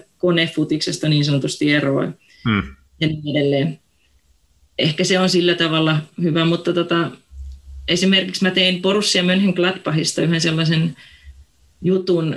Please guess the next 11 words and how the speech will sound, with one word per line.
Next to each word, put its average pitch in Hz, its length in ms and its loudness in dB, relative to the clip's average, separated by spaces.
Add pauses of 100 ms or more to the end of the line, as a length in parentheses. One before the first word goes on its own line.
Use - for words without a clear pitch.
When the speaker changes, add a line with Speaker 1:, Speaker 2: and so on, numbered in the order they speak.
(120)
Speaker 1:
Hehän 175 220 2
oli 170 120 2
seitkytluvulla, 170 640 0
tää 147 200 0
oli 139 180 2
iso 147 320 0
seura. 151 460 0 (380)
Ja, 147 240 2
ja, 151 160 2
ja 147 220 2
siinä 165 220 0